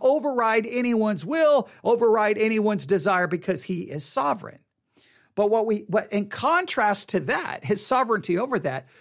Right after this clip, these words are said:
we must never forget the supremacy of his counsel and his thoughts.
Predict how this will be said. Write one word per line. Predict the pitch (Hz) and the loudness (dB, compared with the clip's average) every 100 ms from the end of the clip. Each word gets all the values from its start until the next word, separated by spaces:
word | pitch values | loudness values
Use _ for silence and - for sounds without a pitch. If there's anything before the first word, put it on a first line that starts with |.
| _ | _
we | 185 226 | -2 2
must | 226 214 - | 2 2 0
never | 240 262 | -2 -2
forget | 240 226 196 180 | -2 0 0 0
the | 202 | -2
supremacy | 202 - - - - 392 415 285 - - 110 - 196 _ _ _ _ _ _ _ _ _ - | 0 -4 -4 -4 -2 0 0 -2 -2 -6 -8 -10 -16 _ _ _ _ _ _ _ _ _ -4
of | 214 | -2
his | 156 - 330 392 330 | -2 0 2 4 2
counsel | - 185 143 - 180 160 156 - _ _ _ _ _ _ _ | -2 -2 -2 -4 -2 -2 -2 -8 _ _ _ _ _ _ _
and | 262 254 | 0 2
his | 196 285 277 - | 2 2 0 0
thoughts. | 311 339 - _ - - - | 2 2 -2 _ -14 -14 -14